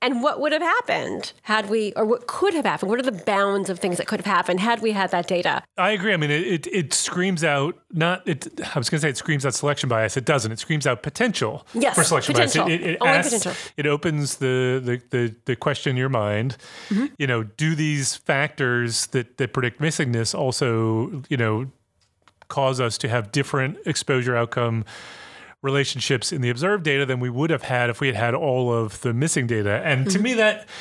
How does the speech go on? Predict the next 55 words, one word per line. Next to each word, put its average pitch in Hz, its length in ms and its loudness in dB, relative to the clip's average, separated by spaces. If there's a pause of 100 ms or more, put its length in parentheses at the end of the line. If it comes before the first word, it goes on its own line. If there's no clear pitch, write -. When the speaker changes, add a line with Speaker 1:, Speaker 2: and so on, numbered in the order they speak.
(260)
Speaker 2:
to 190 60 -4
me, 240 80 0
that 202 180 2
was 170 180 0
the, 160 140 0
that 160 180 2
was 160 140 -2
the 143 80 -4
biggest 135 420 0
problem 127 340 0
I 117 80 2
had 113 160 2
with 110 120 -2
this 139 140 -2
study 131 240 0
was 139 300 0
that 151 200 0
you, 151 120 0
you 151 180 -2
know, 156 60 2
you 151 120 2
really 202 220 0
are, 147 260 2
as 127 160 -2
you 131 60 -8
say, 123 360 0 (380)
down 156 300 2
to, 135 520 0 (480)
uh, 175 60 -2
it 151 200 2
depends 208 260 -2
on 180 140 2
where 151 120 2
you 135 200 -2
mark 127 360 2
it 160 120 -4
from, 143 300 2
but 131 120 2
at 143 60 -2
Speaker 1:
Mm-hmm. 151 80 2
Speaker 2:
least 220 160 -2
half 151 380 -2
the 127 100 -2
study, 123 380 0
half 165 320 0
of 147 60 -6
the 123 60 -8
study 120 340 0
participants - 840 -4
who 135 100 -2
were 127 80 0
eligible 117 540 0 (380)
were 135 100 2
excluded, 139 760 0
maybe 147 680 0